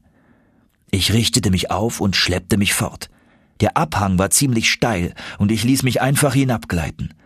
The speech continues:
Doch bald wurde ich immer schneller und konnte mich nirgends festhalten.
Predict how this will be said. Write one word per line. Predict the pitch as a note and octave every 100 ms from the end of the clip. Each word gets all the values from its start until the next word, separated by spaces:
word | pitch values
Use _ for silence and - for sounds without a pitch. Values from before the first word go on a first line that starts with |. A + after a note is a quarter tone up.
| _ _ _ _ _
Doch | F#2 E2+
bald | G2 G2+ F2+
wurde | G#2 G2
ich | G2+
immer | A2+ A#2
schneller | - C#3 G#2+ C#2+ -
und | F2 -
konnte | B2 A2+
mich | F#2+ F#2
nirgends | G#2 A2+ F2 G2
festhalten. | - C#3+ - D2+ - -